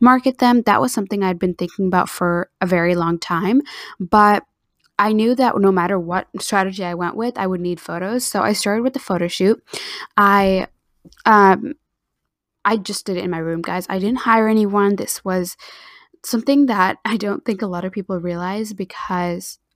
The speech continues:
I don't know, I, maybe it's the editing, but I don't think a lot of people realize that I don't actually even take my photos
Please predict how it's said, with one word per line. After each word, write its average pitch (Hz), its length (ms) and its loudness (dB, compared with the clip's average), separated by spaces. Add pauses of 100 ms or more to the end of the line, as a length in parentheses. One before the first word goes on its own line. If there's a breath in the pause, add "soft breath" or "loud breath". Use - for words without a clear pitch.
(160)
I 208 120 2
don't 214 100 4
know, 220 220 4
I, 185 180 2 (180)
maybe 196 340 2
it's - 120 -8
the - 140 -6
editing, 240 420 2
but 208 140 0
I 202 80 0
don't - 260 -4
think 294 140 -6
a - 20 -4
lot 190 160 -2
of 185 60 -4
people 196 240 -6
realize 180 400 -2
that 196 160 0
I 185 180 0
don't 190 380 2
actually 196 400 0
even 185 180 2
take 180 300 -4
my 175 100 -2
photos 180 420 0